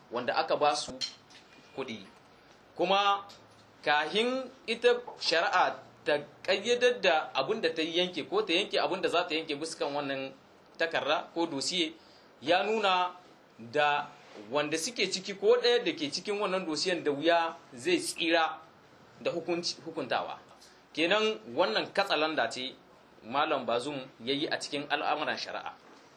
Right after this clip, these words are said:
Akwai wasu wan-, makamantan haka, wanda in kuna tuni daman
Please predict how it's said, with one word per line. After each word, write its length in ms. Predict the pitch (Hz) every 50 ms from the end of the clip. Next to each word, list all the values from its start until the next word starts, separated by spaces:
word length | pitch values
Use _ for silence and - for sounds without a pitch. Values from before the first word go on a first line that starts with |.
| - - - - 117
Akwai 240 | 120 - 180 196 208 202
wasu 420 | 185 214 214 214 - 233 233 240 233 - - - - - - - - - - - - - - 104 101 117
wan-, 180 | 151 156 160 160 147
makamantan 560 | 156 190 - - 170 139 117 113 117 139 139
haka, 220 | 139 156 156 - - - - - - - - - - - - - - _ _ - - - - 92 101
wanda 580 | 117 131 131 127 123 131 131 127 127 - - - - - - - -
in 140 | 170 170 170
kuna 260 | 196 220 220 196 170
tuni 220 | 160 160 165 175 175
daman 540 | 190 185 165 165 165 165 165 165 165 -